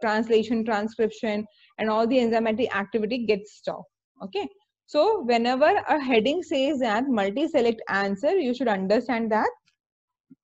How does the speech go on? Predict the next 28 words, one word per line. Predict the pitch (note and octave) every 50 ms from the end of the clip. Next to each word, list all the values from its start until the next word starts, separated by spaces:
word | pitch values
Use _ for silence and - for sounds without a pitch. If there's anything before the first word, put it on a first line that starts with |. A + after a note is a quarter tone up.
| _ _ -
it | A3 A#3 - A3+
might | A#3 B3+ B3+ C#4+ G4 G#4
have | - - A#3+ G#3+ G#3 A#3 F#4+ G#4 G4+
more | A#3+ G#3+ G#3+ A#3 B3 C4+ A#3+
than | A#3+ B3 D4 D#4 A#3
one | F#3+ G3+ A#3 C4
correct | B3+ G3 F#3 F3 F3 -
answer. | E3 F3 E3+ - - D#3+ D3+ _ _ - -
Okay. | F#3+ - G4+ D#4 - _ _ _ - _ _ _
So | - G#3
the | A3+
correct | A#3 B3 B3 B3+ C4
answer | C4 A#3+ A#3+ B3 C4 B3+
over | B3+ A#3+ B3+
here | B3+ B3 B3+
is | C4 D#4 F4 - _ -
A | G#3 G#3 G#3+ A3+ D#4 G#4 G#4 G#4 _ - -
and | F#3+ F3+ G3 C4 A4 A4 F4+ B3 E3+ D3
D. | - F3+ D#3+ - _ _ _ _ _ _ _ _ _ _ _ _ _ _ _ _ _ _ _ _ _ _ _ _ _ _ _ -
If | - A3 A3+
it | B3+ A3
is | D4 F#4 -
normally | C4+ A#3+ A3+ A3 A3+ A#3 B3+ C#4 D4
multi-choice | C#4 A#3 G3 G3 G3 - C#4 D#4+ A4 B4 - - _ _ _ _ _ _ _ - - C#4 C4 B3+ C#4 C4+
question, | - C#4 C4 C4+ C4+ - F#4 A#4+ A#4
multiple | G4 C4 A3 A3 A#3+ A3 B3+ C4+
choice | C4 C#4+ B3 C#4 C4
question, | - C#4 B3+ C4+ C4 - G#4+